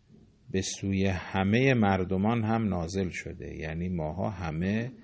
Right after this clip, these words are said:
مخاطب قرآن هستیم. چقدر خدا تکریم کرده بشر رو.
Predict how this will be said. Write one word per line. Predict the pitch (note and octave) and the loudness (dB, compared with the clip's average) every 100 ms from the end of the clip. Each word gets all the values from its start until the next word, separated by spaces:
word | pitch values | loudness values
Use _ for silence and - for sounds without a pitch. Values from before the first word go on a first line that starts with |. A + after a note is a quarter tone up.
| - - _ | -20 -20 _
مخاطب | F#2+ F#2 F2 D#2+ - A#2 A2 | -6 -4 -4 -4 -2 0 0
قرآن | F2 D#2 C#2 E2+ D#2 | 0 -4 -4 -6 -6
هستیم. | D#2 - - D2 D2 | -10 -12 -12 -12 -14
چقدر | - C#2+ D#2+ G#2+ A2+ G#2 | -10 -6 -4 -4 -4 -8
خدا | - F#2+ F2+ | -6 -4 -4
تکریم | E2+ F2 E2+ - D2+ D#2 | -6 -8 -10 -8 -8 -8
کرده | - - C#2+ | -10 -10 -10
بشر | - C#2+ - - | -12 -12 -12 -14
رو. | D2+ F2+ | -16 -18